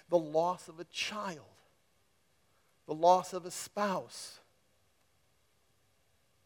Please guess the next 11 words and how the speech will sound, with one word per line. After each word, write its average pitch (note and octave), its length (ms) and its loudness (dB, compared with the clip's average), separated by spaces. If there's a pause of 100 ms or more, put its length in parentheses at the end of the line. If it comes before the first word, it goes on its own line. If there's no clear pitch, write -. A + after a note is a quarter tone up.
(440)
our E3+ 180 2
own G3+ 240 0 (560)
personal F#3+ 680 -4 (300)
failures G#3 480 -6 (420)
in F#3 120 -10
life F#3 380 -8 (1400)
overcome A3 720 2
us. C3+ 440 2 (1800)
And D#3+ 60 -20
we D3+ 80 -20
think, D#3 280 -18